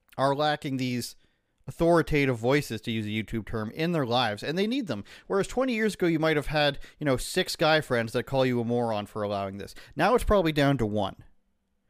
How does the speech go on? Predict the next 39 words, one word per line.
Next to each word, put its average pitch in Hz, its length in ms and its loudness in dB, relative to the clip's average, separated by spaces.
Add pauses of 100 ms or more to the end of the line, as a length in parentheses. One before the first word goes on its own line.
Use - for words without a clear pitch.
(180)
unless 160 340 0
you 160 100 -2
li-, 143 140 4 (140)
live 139 380 2
and 123 100 2
operate 117 300 0
in 104 40 -8
cer-, 110 200 -6 (180)
certain 120 300 -4
circles. - 480 -8 (200)
Now 180 140 2
it's 214 80 -2
probably 185 240 0
down 147 320 4
to 175 100 0
one. 139 460 2 (220)
You 139 100 -4
probably 135 380 0
see 147 300 -2
him 143 140 0
as 127 140 -2
a 123 40 -14
disgusting, 151 960 -2 (280)
you 135 80 -2
know, 123 260 2
right-wing 143 500 2
bigot. 135 520 2 (180)
He 131 140 -6
probably 139 320 4
has 139 160 2
a 139 120 2
Zyn 147 600 2
packet 143 420 2
in 135 120 2
his 131 160 0
mouth 127 240 4
right 123 360 2
now. 131 440 0 (440)
Um, 117 540 2